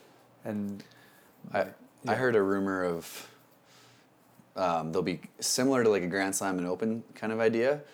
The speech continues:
Speaker 2: but maybe without qualifiers. But what would happen is you'd have, um, say you'd have an Open one week, and then the next week you'd have a Grand Slam.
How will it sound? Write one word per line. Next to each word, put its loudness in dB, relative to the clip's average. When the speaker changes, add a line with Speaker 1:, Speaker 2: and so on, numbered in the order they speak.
Speaker 2:
but 2
maybe 2
without 2
qualifiers. 2
But 2
what -4
would 2
happen 2
is -2
you'd -2
have, 0
um, -8
say 0
you'd 2
have 0
an 0
Open -2
one -2
week, -4
and -4
then -2
the -2
next -4
week -4
you'd -4
have 0
a -4
Grand -6
Slam. -6